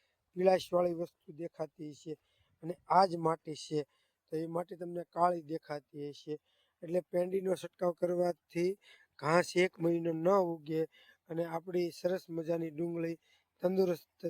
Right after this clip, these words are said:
થઈ જાય એ માટે ખેડૂત મિત્રો. તો પેંડી તમને બતાવવામાં આવશે ખેડૂત મિત્રો. આ પંપ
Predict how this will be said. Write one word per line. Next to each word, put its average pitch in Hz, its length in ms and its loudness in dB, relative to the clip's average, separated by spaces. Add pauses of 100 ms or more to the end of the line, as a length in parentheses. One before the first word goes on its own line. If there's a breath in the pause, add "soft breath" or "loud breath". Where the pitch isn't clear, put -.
થઈ 180 240 -2
જાય 175 300 0
એ 180 100 0
માટે 156 460 -4
ખેડૂત 170 340 -10 (120)
મિત્રો. 165 320 -6 (520 soft breath)
તો 180 40 6 (220)
પેંડી 185 440 4
તમને 175 240 2
બતાવવામાં 165 560 2
આવશે 165 240 -2
ખેડૂત 160 340 -6
મિત્રો. 160 320 0 (920)
આ 185 160 4
પંપ 196 360 6